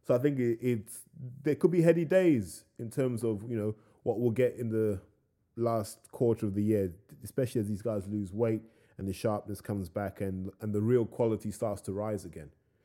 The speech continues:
Because one of the things, and I was saying this to, let me not reveal the name actually.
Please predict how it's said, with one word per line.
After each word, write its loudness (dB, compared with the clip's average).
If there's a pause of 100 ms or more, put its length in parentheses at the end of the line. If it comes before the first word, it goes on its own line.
(220)
Because 4
one 8
of 4
the 2
things, 2
and -4
I -2
was -4
saying 0
this -4
to, -2
let -6
me -2
not -4
reveal -6
the -12
name -12
actually. -16